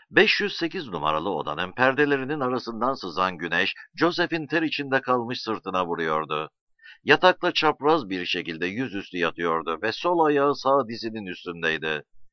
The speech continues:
Çenesinin altındaki yastığa sıkıca sarılmıştı. Yatak örtüsü yerdeki turuncu halıya düşmüştü.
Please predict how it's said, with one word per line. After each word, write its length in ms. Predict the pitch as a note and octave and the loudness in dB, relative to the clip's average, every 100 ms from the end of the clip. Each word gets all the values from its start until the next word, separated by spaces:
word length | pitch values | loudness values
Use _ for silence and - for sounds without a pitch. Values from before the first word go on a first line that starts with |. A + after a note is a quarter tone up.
| - - - | -20 -20 -8
Çenesinin 540 | - E3+ F#3+ - F#3+ F#3+ | 2 2 2 0 -2 2
altındaki 580 | A2 F#2 G2+ F#2+ G2 | 2 2 -2 -4 -2
yastığa 520 | B2 F2+ D#2+ - F2 F2 | 0 0 -2 -2 -2 -2
sıkıca 440 | - D#3+ C3+ A#2 | -4 -4 -2 -2
sarılmıştı. 920 | - F2+ F2+ E2+ F#2 - D#2+ D2+ D2+ - _ _ - | -2 0 0 0 -6 -6 -4 -4 -6 -14 _ _ -20
Yatak 360 | - D#3+ G#3 - | 4 4 6 4
örtüsü 460 | A#2 F2 F2+ F#2 A#2 | 2 0 -2 -8 0
yerdeki 460 | A#2 C3 C#3 C#3+ | 2 2 2 -2
turuncu 440 | C3+ C#3 C3 A#2+ C3 | -2 -4 -2 0 2
halıya 380 | A2+ G2+ G#2 | 2 2 0
düşmüştü. 720 | F#2 F2+ D#2 E2+ - D#2+ D#2+ | 0 -6 -6 -8 -4 -4 -4